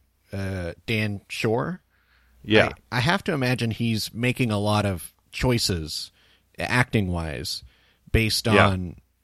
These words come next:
Speaker 1: uh, you know, he just knows he's a program, you know, in a computer system. So I feel
Speaker 2: Yeah.
Speaker 1: like s-, it's not that he's acting robotic, but he's definitely acting like a, a very simple, like, you know, uh,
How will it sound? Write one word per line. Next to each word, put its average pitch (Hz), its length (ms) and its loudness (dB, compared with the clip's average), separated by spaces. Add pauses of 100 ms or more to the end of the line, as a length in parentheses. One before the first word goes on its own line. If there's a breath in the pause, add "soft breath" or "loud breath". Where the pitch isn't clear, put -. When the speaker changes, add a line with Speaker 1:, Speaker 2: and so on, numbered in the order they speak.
(140)
Speaker 1:
uh, 95 380 -2
you 113 100 0
know, 95 100 0
he 110 140 -2
just - 240 -2
knows 110 300 4
he's 104 240 -2
a 87 60 -4
program, 92 800 0 (500)
you 110 100 0
know, 90 140 0
in 90 80 -4
a 92 60 -6
computer 127 400 2
system. - 520 -8 (460 soft breath)
So - 140 0
I 110 60 2
feel 170 180 6
Speaker 2:
Yeah. - 40 8
Speaker 1:
like 160 120 4
s-, - 180 -4 (100)
it's 135 220 0
not 202 160 4
that - 120 2
he's 139 360 -2
acting 120 420 0
robotic, 104 680 0
but 95 100 -4
he's 117 160 -2
definitely 147 380 2
acting 113 420 -2
like 98 380 -4 (640 soft breath)
a, 101 160 0 (160)
a 117 100 -2
very 117 320 4
simple, 110 580 2
like, 90 580 -6
you 107 140 -2
know, 80 360 -6 (300)
uh, 85 320 -6